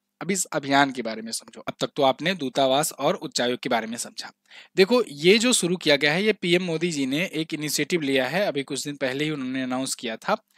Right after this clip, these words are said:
भारतीय टूरिज्म को बढ़ावा देने के लिए, इंडिया में टूरिज्म को बढ़ावा देने के लिए इन्होंने एक रिक्वेस्ट करी थी कि जितने लोग भी हमारे जो प्रवासी भाईजन हैं,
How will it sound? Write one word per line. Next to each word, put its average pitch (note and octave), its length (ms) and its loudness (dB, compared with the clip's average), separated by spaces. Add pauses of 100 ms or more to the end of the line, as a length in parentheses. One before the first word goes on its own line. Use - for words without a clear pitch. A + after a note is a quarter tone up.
(640)
भारतीय F3 520 4
टूरिज्म E3+ 360 -2
को F#3+ 180 -2
बढ़ावा C#3 340 6
देने A2+ 240 -2
के - 120 -18
लिए, G2+ 100 -18 (220)
इंडिया C#3 500 4
में D#3 380 -2
टूरिज्म D#3+ 400 0
को D3+ 140 -2
बढ़ावा C#3 300 2
देने C3 240 -2
के C3 80 -10
लिए D#3 100 -2
इन्होंने C#3 400 -6
एक D3+ 180 -6
रिक्वेस्ट D#3 400 0
करी A2+ 140 -2
थी G3+ 220 -6 (460)
कि F#3+ 80 -4
जितने G3 360 2
लोग G#3 260 4
भी F#3+ 200 2
हमारे E3+ 280 2
जो F#3+ 120 -4
प्रवासी D3+ 480 4
भाईजन C3+ 440 2
हैं, A2+ 200 -8